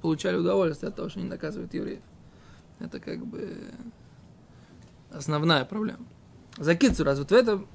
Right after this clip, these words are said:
у царя Циткияу была какая заслуга? Здесь, э, Гемара щас скажет. За что ему, как бы, да?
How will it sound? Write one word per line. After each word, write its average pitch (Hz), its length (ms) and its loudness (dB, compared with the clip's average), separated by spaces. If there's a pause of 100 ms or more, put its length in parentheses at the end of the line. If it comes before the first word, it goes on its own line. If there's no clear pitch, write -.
(160)
у 165 120 -2
царя 202 280 6
Циткияу 220 460 6
была 190 260 8
какая 175 320 6
заслуга? 151 500 2
Здесь, 180 480 0
э, 156 420 0
Гемара 151 360 2
щас 175 180 -4
скажет. 196 320 2 (1120)
За 151 140 4
что 226 220 10
ему, 190 340 8
как - 240 -2
бы, 143 100 0
да? 220 260 0